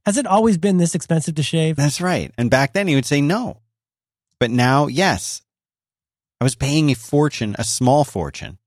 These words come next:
Speaker 2: for, like, store-bought razors until our friends over at Harry's sent me some of their blades. Changed my life.
Speaker 1: Mm.
Speaker 2: Changed my life.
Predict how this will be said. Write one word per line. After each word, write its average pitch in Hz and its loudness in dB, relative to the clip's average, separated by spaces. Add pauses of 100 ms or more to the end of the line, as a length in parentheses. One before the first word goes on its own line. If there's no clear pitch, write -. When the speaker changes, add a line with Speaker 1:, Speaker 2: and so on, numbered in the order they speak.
(1040)
Speaker 2:
for, 113 0
like, 113 0
store-bought 107 0
razors 98 -6 (920)
until 117 2
our 110 -2
friends 113 -2 (320)
over 113 -2
at 104 -2
Harry's 110 0 (400)
sent 110 -4
me 107 -4
some 101 -2
of 95 0
their 95 0
blades. 90 -4
Changed 95 -4
my 87 -2
life. 73 -14 (460)
Speaker 1:
Mm. 120 0 (640)
Speaker 2:
Changed 120 -2 (840)
my 101 0
life. 80 -4